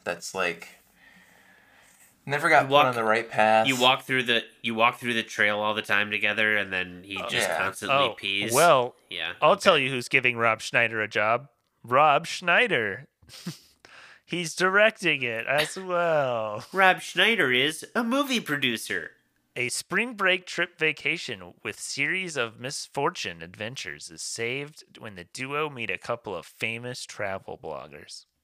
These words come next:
Speaker 3: Written by his wife. <laughs>
Speaker 1: What a way to just squeeze all the money out of a production. Just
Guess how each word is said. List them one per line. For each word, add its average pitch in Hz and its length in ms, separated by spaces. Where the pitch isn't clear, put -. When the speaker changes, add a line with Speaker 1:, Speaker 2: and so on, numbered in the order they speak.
Speaker 3:
Written 180 360
by 147 500
his 160 260
wife. 165 720
<laughs> - 160
Speaker 1:
What 139 140
a 170 60
way 131 180
to 110 80
just 101 240
squeeze 92 460
all 87 120
the 87 120
money 87 240
out 82 120
of 87 80
a 90 80
production. 95 640
Just - 200